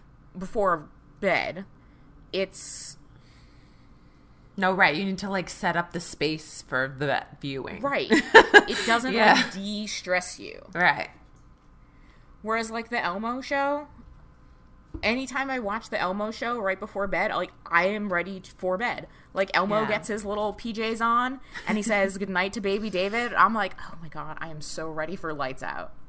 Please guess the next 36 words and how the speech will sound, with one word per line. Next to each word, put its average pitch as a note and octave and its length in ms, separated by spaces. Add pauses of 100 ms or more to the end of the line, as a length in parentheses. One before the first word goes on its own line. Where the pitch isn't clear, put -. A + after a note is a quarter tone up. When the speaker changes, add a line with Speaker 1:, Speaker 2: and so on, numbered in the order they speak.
(220)
Speaker 2:
I F#3+ 120
know. E3+ 460
It's - 120
perfect, D#4+ 320
'cause A3+ 100
then, A#3 200
and G#3 140
then A3+ 120
you're A#3 100
going F#3+ 320
to F3 60
sleep - 320
with D#3+ 140
that, - 200
like, D3+ 220
high, D#3+ 640 (160)
uplifted D#3+ 920 (520)
Speaker 1:
Right? C#4+ 300 (560)
Speaker 2:
sense. - 460
I A#3 120
love G4+ 180
it. F#3+ 200 (380)
Speaker 1:
It G3+ 80
Speaker 2:
Wow, B3+ 200
Speaker 1:
makes A3 120
me B3 60
so C4 100
Speaker 2:
tw- A3+ 80
Speaker 1:
happy. - 260 (640)
Speaker 2:
twenty-five C4+ 520
minutes B3+ 320
of G3+ 100
just G3+ 220
the A3+ 80
first G#3+ 320
prompt. A3 540